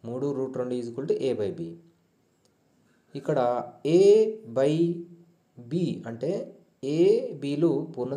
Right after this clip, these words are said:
సంఖ్యలు, B not is equal to zero. ఇది అకర్ణీయ సంఖ్య యొక్క నిర్వచనం కదా.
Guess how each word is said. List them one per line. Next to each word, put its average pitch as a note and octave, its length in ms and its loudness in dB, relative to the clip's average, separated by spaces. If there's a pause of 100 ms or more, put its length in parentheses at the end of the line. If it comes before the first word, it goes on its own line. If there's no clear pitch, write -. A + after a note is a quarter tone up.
సంఖ్యలు, F3 360 0 (1120)
B - 20 -6 (540)
not A2 240 -6
is G#2+ 100 -10
equal G2+ 220 -8
to D#3 140 -6
zero. F2 200 -6 (300)
ఇది A#2+ 140 -8 (220)
అకర్ణీయ C#3+ 380 -8
సంఖ్య A#2 260 -12
యొక్క A2 140 -12 (360)
నిర్వచనం A#2+ 520 -6
కదా. F#2 200 -10